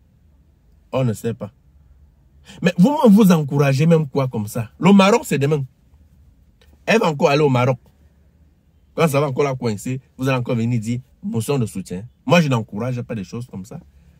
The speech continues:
Elle laisse son domicile à Yaoundé, où elle dort paisiblement, tranquillement. Pour aller se coucher sur les canapés, demander les maisons, machin, machin. Est-ce qu'elle était obligée d'aller en Côte d'Ivoire ? Bon, comme nous, là, nous ne sommes pas allés en Côte d'Ivoire.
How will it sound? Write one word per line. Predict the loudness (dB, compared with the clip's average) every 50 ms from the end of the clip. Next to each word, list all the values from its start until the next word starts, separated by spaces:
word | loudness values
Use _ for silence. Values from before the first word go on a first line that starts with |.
| _ _ -2
Elle | 0 2 4
laisse | 4 2 2 0
son | -2 -2 0
domicile | 0 0 0 0 0 -2 -2 -2 -2 -2 -4 -4 _ _ _ _ _ _ -6
à | -4 -2 0
Yaoundé, | 2 2 2 2 0 0 -2 -2 -4 -2
où | 0 2 2
elle | 4 4
dort | 4 4 4 4 2 0 _ _ _ _
paisiblement, | 0 0 2 2 2 0 0 0 0 0 -2 -2 -4 -6
tranquillement. | -6 -8 -8 -6 -6 -4 -4 -4 -4 -6 -8 -12 _ _ _ _ _ _ _ _ _ _ _ _ _ _ _ _ _ _ _ _
Pour | 0 2
aller | 4 4 4 4
se | 2 0
coucher | -2 -2 -2 -2 -2 -2
sur | -4 -2 -2
les | -2 0
canapés, | -2 -2 -2 -2 -4 -2 -2 -2
demander | 0 0 0 0 0 0 0 -2
les | -2 0 0
maisons, | 0 0 0 0 -2
machin, | -2 -2 -4 -4 -6 -6
machin. | -6 -6 -8 -8 -12 -12 -14 _ _ _ _ _ _ _ -4
Est-ce | -2 0 0 0 0 2
qu'elle | 2 2 2
était | 2 2 2
obligée | 2 2 2 2 0 0 0 0 0
d'aller | -2 -2 -4 -4
en | -6 -8
Côte | -8 -8 -10
d'Ivoire ? | -8 -8 -10 -12 -12 -14 -16 -20 _ _ _ _ _ _ _ _ _ _ -6
Bon, | -6 -6 -4
comme | 0 2 4 4 4
nous, | 4 0 0
là, | 0 0
nous | 0 -2 -2 -2
ne | -4
sommes | -2 -4 -4 -6 -6
pas | -6
allés | -8 -6 -6
en | -6
Côte | -6 -6 -8 -8
d'Ivoire. | -6 -8 -6 -6 -6 -6 -6